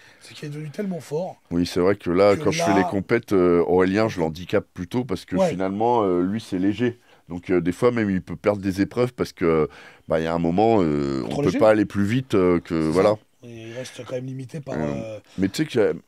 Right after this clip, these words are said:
Speaker 2: à l'époque de Cyril, j'avais ce problème aussi à certaines épreuves, hein, parce que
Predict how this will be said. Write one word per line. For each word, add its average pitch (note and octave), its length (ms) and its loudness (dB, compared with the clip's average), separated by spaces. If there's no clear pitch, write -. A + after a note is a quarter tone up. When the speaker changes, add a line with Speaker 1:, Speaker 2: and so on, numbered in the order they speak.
Speaker 2:
à F2+ 80 -2
l'époque F2+ 320 -6
de F#2 100 -4
Cyril, G2 400 -4
j'avais E2+ 280 -4
ce - 80 -18
problème E2+ 380 -2
aussi - 260 -8
à D#2 40 -2
certaines C#2+ 460 -12
épreuves, D2+ 300 -14
hein, D#2 100 -16
parce - 160 -20
que - 140 -18